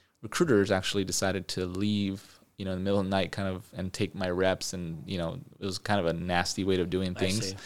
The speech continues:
Speaker 1: Um, and so he kinda put me in a bad position, you know, and I was kinda like, "Well, you know, why did this happen to me?" You know, I'm like,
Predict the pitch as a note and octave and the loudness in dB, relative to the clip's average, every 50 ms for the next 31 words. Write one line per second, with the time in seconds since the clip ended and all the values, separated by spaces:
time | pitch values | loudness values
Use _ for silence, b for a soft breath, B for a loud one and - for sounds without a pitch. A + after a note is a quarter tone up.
0 | B B B B B B B B B G#2 G#2 G2+ F#2+ F2+ A2+ G2+ G#2+ - - A2 | B B B B B B B B B 4 4 6 6 4 2 0 2 4 4 4
1 | G#2 - C3 A#2+ G#2+ B2 A2+ A2 G#2+ F#2 G#2+ G2 G2 F#2+ - F2+ F2 G2 E2 - | 6 6 4 4 4 4 4 4 6 6 6 6 6 4 2 0 2 2 2 0
2 | - - - G2+ - - _ _ _ _ - - G2 F#2+ F#2+ F#2+ F#2+ F#2+ F#2 F#2 | -2 -4 -8 -12 -14 -16 _ _ _ _ -6 -2 0 2 2 2 2 2 2 2
3 | F#2 F2+ F2+ F2+ - - - G#2 G2 F#2 F#2 F#2 F2 F2+ F2 - - G2 G2+ G2+ | 2 2 0 -2 -6 -6 -4 -4 -2 0 0 0 0 0 -2 -4 -2 0 4 4
4 | G#2 G2+ G2 G2 - b b b b b b b b b b b - G#2 G2+ F#2+ | 4 4 2 0 -4 b b b b b b b b b b b -6 -2 0 0
5 | F#2 F2+ F2 - C#2 G2 G2+ G2+ G2 F#2 F2 - - A2+ - - A2+ G2+ - - | 0 0 -2 -4 0 2 4 4 4 4 4 4 6 4 6 4 2 0 2 0
6 | G2+ G2 F#2+ F#2 F2+ F2+ F#2 - - - G#2 G2+ F#2+ F2+ F2+ F2+ F2+ F2+ F#2 F2 | 0 2 2 2 0 0 -4 -8 -10 -6 -2 0 2 2 2 2 2 0 -2 -2
7 | E2+ F2+ | -4 -4